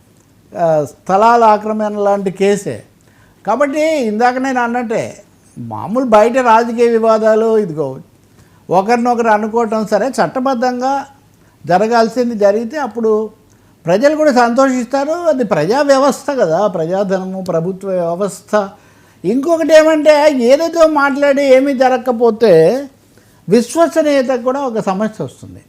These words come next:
అది పోలీసులకు కూడా వస్తుంది, అది కోర్టులకు కూడా ఒక ఇరకాటంలాగా మారిపోతుంది. భ-, భవిష్యత్తులో ఇంకా తీవ్రమైన చర్యలు తీసుకోవాలంటే కూడా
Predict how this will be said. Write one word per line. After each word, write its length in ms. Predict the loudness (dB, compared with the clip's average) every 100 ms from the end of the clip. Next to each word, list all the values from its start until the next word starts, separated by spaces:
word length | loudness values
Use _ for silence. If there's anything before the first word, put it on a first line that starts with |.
| -6
అది 120 | -6
పోలీసులకు 560 | 0 0 2 2 0 0
కూడా 200 | 0 0
వస్తుంది, 440 | -2 -4 -4 -8 _ _ _ _ _ -6
అది 540 | 0 2 2 0 -6 _ _ _ -4
కోర్టులకు 460 | -2 -2 0 0
కూడా 180 | 2 2
ఒక 100 | 2
ఇరకాటంలాగా 840 | 0 -4 -2 -2 -2 -4 -4 -4
మారిపోతుంది. 840 | -4 -2 -2 -4 -6 -6 -6 -6 -10 _ _ _ _ _ _ -16
భ-, 280 | -8 -2 -2
భవిష్యత్తులో 680 | 0 0 0 2 -2 0 -2
ఇంకా 200 | 0 -2
తీవ్రమైన 540 | 0 -2 -2 -4 -6 -4 -4
చర్యలు 220 | -2 -4
తీసుకోవాలంటే 680 | -6 -10 -6 -6 -4 -8 -10
కూడా 380 | -10 -8 -10